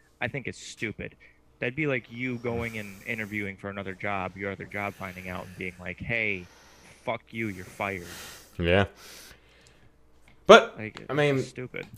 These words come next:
Speaker 2: to be honest, if he did sign the contract and it is in his contract, that's just,
Speaker 1: Yeah.
Speaker 2: <laughs> that's your own
Speaker 1: I
Speaker 2: fault
Speaker 1: mean,
Speaker 2: at
Speaker 1: it's
Speaker 2: that
Speaker 1: still,
Speaker 2: point, but <laughs>
Speaker 1: I don't know. I, I, I still think it's stupid, even if it is in the contract.
Speaker 2: Right. All right.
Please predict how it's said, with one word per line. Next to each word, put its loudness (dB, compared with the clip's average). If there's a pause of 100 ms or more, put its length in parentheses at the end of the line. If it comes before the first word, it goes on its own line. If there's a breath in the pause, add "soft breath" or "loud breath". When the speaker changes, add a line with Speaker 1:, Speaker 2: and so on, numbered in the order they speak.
(220)
Speaker 2:
to 10
be 12
honest, 12
if 6
he 6
did 6
sign 6
the 0
contract 8
and 6
it 6
is 4
in 4
his -2
contract, 8
that's 2
just, -4 (100)
Speaker 1:
Yeah. 12 (100)
Speaker 2:
<laughs> -12
that's 12
your 12
own 12
Speaker 1:
I 8
Speaker 2:
fault 12
Speaker 1:
mean, 8
Speaker 2:
at 12
Speaker 1:
it's 4
Speaker 2:
that 2
Speaker 1:
still, 8
Speaker 2:
point, 4
but 6
<laughs> -14
Speaker 1:
I -6
don't -10
know. -8
I, -6
I, -6 (160)
I -2
still -10
think -14
it's -14
stupid, -12
even -6
if -14
it -10
is -8
in -14
the -12
contract. -12 (240)
Speaker 2:
Right. -4 (1200 loud breath)
All 10
right. 12